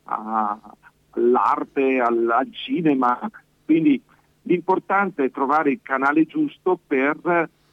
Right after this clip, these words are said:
esprimere un incontro con Dio, se, dove più che dissacrare, cioè, bisogna anche un po' dissacrarlo, io mi spiego,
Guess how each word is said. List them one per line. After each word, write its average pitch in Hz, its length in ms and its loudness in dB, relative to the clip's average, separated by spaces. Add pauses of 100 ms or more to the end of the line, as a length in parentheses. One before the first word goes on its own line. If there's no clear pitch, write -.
esprimere 170 1040 0 (320)
un 160 180 0
incontro 127 960 0
con 120 240 -2
Dio, 110 240 0
se, - 200 -14
dove 139 420 2 (600)
più 233 160 0
che 190 160 2
dissacrare, 139 1120 0
cioè, 135 260 -4 (280)
bisogna 220 340 2
anche 156 140 0
un 147 120 0
po' 156 140 2
dissacrarlo, 120 880 0
io 113 140 0
mi 123 140 0
spiego, 110 600 2